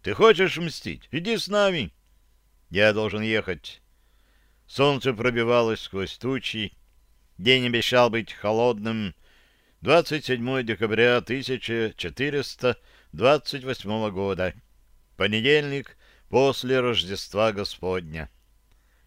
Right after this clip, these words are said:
Краловец тяжело вздохнул. «Ну что ж, коли должен, то должен.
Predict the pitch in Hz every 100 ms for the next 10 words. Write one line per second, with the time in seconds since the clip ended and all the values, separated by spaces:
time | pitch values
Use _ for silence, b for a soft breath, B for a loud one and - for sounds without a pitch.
0 | - 104 120 113 110 104 - - 101 95
1 | 104 107 104 - _ - 82 82 101 -
2 | 104 98 85 _ b b b b 107 139
3 | 147 139 - 156 131 - - - 123 151
4 | 123 143 156 131 110 113 113 120 123 120
5 | 98 67